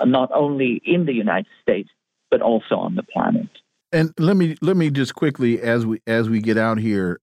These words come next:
Speaker 2: uh, I wanna get your take on, on this. Um, Aaron Bushnell, a twenty-five-year-old U S airman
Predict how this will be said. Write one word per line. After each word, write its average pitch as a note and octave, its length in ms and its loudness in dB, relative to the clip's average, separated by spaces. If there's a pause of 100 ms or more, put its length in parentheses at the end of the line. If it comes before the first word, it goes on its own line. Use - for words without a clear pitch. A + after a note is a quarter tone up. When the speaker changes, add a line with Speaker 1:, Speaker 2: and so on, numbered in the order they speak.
Speaker 2:
uh, F#2+ 240 -2
I G#2+ 60 -4
wanna B2+ 260 2
get A2 280 -2
your A2 120 0
take G2+ 340 -4
on, F#2 400 -2
on F2+ 280 0
this. F#2 420 -2 (140)
Um, E2+ 480 0 (460)
Aaron A2+ 380 2
Bushnell, G#2 840 -2
a F2+ 80 -10
twenty-five-year-old G2+ 1160 0
U G2 280 -2
S F#2 340 -2
airman G#2 500 2